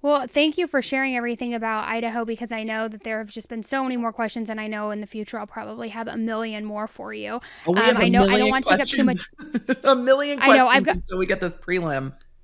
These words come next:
Speaker 2: And then a million
Speaker 1: I know,
Speaker 2: more.
Speaker 1: I have so many, so many.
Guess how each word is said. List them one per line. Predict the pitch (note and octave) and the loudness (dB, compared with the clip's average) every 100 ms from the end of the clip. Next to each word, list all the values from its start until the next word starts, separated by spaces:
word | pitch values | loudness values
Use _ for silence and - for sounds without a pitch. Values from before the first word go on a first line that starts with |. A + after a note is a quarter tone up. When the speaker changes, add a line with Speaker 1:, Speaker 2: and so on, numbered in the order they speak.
| - | 0
Speaker 2:
And | G3+ | 2
then | A3+ | 2
a | |
million | A3 A3 C4+ | 2 2 6
Speaker 1:
I | C4+ | 6
know, | C4 A3+ | 8 6
Speaker 2:
more. | - | 6
Speaker 1:
I | C4 C4+ | 6 6
have | D4 | 6
so | - - C4 B3+ | 6 6 4 6
many, | A#3 G#3 G3+ G3 B3+ - | 2 0 -4 -8 -8 -10
so | - C4+ C4 | 2 4 6
many. | A#3+ A3 A#3 | 4 2 -4